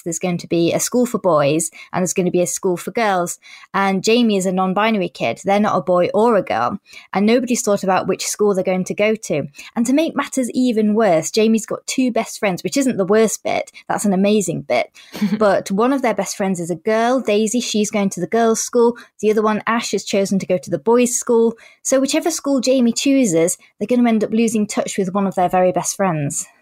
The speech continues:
Speaker 2: Yeah, I mean, this is a big moment in anybody's life, right? When you have to go to secondary school, and it is trickier for Jamie. And, um, it is, yeah, it is worth pointing out as well that f-,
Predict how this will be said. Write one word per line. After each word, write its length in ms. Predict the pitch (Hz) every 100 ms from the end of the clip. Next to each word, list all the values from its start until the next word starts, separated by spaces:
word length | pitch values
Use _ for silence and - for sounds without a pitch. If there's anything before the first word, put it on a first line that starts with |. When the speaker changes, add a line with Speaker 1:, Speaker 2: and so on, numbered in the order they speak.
| _ _ _ 247
Speaker 2:
Yeah, 260 | 247 277 -
I 160 | 233
mean, 480 | 247 269 277 262 254 -
this 380 | 196 294 320 392
is 100 | 311
a 60 |
big 240 | 240 285 226
moment 400 | 240 226 226 -
in 160 | 220 -
anybody's 520 | 220 226 214 208 190
life, 300 | 196 170 165
right? 180 | 165 160
When 140 | 185
you 100 | 190
have 140 | 220 220
to 120 | 220
go 380 | 190 208 202 202
to 200 | - 202
secondary 500 | - 180 196 175 170
school, 420 | - 175 165 165 - - - 190
and 100 | 208
it 120 | -
is 180 | 277 269
trickier 420 | - 214 208 180
for 120 | -
Jamie. 420 | 190 180 175 175 -
And, 260 | 202 202 202
um, 360 | 196 196 196 - _ _ _ _
it 100 | -
is, 220 | 359 381 -
yeah, 240 | - 370 233
it 80 |
is 100 | 247
worth 240 | 277 269 -
pointing 260 | 269 254
out 80 | 254
as 80 | 233
well 200 | 240 233
that 220 | 233 - _ _ - 208
f-, 340 | - -